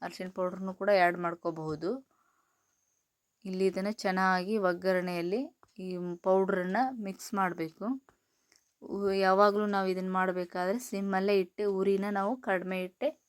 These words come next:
ಮಾಡಬೇಕು. ತುಂಬ ಜೋರಾಗಿಬಿಟ್ರೆ ಅದು ಸೀದೋಗ್ಬಿಡುತ್ತೆ. ನೋಡಿ ಈ ರೀತಿಯಾಗಿ ಅದು ಪೌಡ್ರನ್ನ ನಾವು ಎಲ್ಲ ಕಡೆ ನೀಟಾಗಿ ಅದು ಎಲ್ಲ ಒಗ್ಗರಣೆ ಎಲ್ಲ ಮಿಕ್ಸ್ ಆಗಬೇಕು.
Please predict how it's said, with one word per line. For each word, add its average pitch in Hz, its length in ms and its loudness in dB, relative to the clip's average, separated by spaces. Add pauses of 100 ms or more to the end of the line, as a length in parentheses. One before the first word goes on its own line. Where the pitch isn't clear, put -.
ಮಾಡಬೇಕು. 175 640 -6 (760)
ತುಂಬ 208 280 2
ಜೋರಾಗಿಬಿಟ್ರೆ 190 720 2 (140)
ಅದು 190 220 0 (280)
ಸೀದೋಗ್ಬಿಡುತ್ತೆ. 190 920 0 (1600)
ನೋಡಿ 185 260 -8
ಈ 190 140 4
ರೀತಿಯಾಗಿ 175 720 -2
ಅದು 196 180 -2 (840)
ಪೌಡ್ರನ್ನ 185 540 -2
ನಾವು 180 180 -4
ಎಲ್ಲ 175 240 0
ಕಡೆ 180 220 -6
ನೀಟಾಗಿ 175 640 -6 (520)
ಅದು 175 220 -4
ಎಲ್ಲ 170 260 0
ಒಗ್ಗರಣೆ 175 480 -2
ಎಲ್ಲ 170 200 -2
ಮಿಕ್ಸ್ 170 340 -8
ಆಗಬೇಕು. 165 480 -4